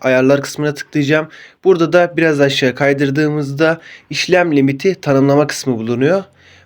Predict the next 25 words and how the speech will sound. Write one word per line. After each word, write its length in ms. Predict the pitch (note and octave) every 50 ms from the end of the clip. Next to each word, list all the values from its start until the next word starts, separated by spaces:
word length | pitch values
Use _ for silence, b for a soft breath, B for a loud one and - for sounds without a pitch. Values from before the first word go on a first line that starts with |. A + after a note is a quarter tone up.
| b b
Burada 420 | E3+ F3 F3 E3+ F#3+ G3+ G3+ F#3+ F3
bu 60 | F3
kısma 380 | - G3+ F3 - G3 F#3+ F#3
tıkladığımda 760 | F#3 - E3+ - F3 D#3+ D3 E3 E3 D#3+ E3+ F3 F#3+ G3+ G3+
şu 260 | G3 - - - F#3+
anda 440 | F3 D#3 C#3+ C3+ C3+ D3 F3+ G3 F#3+ B B B B B B
işlem 500 | B C#3+ - - - F3 F3+ F3 E3+ D3+
limiti 300 | C#3+ C3+ B2 B2 - -
tanımlamada 840 | - - D3 D#3+ D#3 D3+ C#3+ C3+ C3+ C3 C3 C3+ E3 F3+ F#3+ F3 - -
aşağıya 560 | C#3+ C#3+ C#3 C#3 - D3+ C3 A#2+ G#2+ G#2+ -
kaydırıyorum 680 | - C3+ C3+ C#3 C#3+ D#3+ D#3 E3+ E3 E3 D#3+ D#3+ D3
burada 260 | C#3 C#3+ C#3 D3+ C#3+ C#3+ - -
biraz 400 | C3 C3 D3+ D3+ F3 - - - B B B B B B B
ve 180 | E3+ F3 E3 E3+
burada 240 | F#3 F#3+ E3+ E3
şu 180 | E3 - - F3+
anda 220 | E3 D3+ C#3 C3
gördüğünüz 540 | C3 C3 C3+ C3+ C#3 C#3+ D3 E3 E3 D#3 C#3
gibi 380 | C3 C#3+ C#3+ C#3+ E3 F#3 F#3+ - B B B B B
hesaba 680 | B D#3+ E3 E3 - D#3+ D3 C#3+ C3+ E3 F3+ F3+ F3+ - -
E 180 | C#3+ C#3 C#3
F 200 | C#3 - D3+ C#3+
T 160 | D3 F3 E3 -
kısmı 280 | - C3+ - A#2+ A2+
bulunuyor. 540 | A2 A#2 B2+ C#3+ E3 E3+ E3+ E3+ E3 E3 E3+